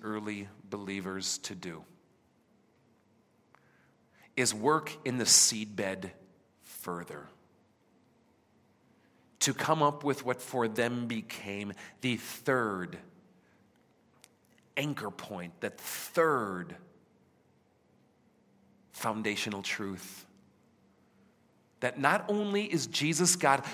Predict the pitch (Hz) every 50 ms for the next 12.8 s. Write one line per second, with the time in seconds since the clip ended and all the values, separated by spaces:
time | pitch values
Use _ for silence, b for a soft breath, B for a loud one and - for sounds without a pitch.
0 | B B 139 139 139 - 139 135 151 180 190 196 202 202 208 - 165 147 151 139
1 | 135 123 123 131 131 127 113 101 107 104 107 104 B B B B B 131 123 110
2 | 117 104 - 113 123 131 131 135 156 143 - - - 143 131 117 120 117 110 110
3 | 107 107 110 110 - - - - - - _ - - 120 - - - 104 90 92
4 | 95 95 95 95 92 - B B B B - 143 143 - 120 113 - - - -
5 | - 139 135 147 160 175 160 - - 156 135 135 131 131 131 - B B B B
6 | B 120 117 110 110 104 - - - - - - 117 104 104 110 113 - - -
7 | - - - - _ _ _ _ _ _ _ _ _ _ _ _ _ _ _ _
8 | _ _ _ _ _ - 117 110 101 101 95 90 78 - - - - - - -
9 | _ _ _ _ _ _ _ _ _ _ _ _ _ _ _ _ _ _ _ _
10 | _ _ _ _ _ _ _ _ _ B B B B B 165 151 147 147 170 190
11 | - 185 170 139 127 117 127 - - 92 - - 98 82 - - - - - -
12 | - - _ _ _ _ _ _ - - - 87 78 76 -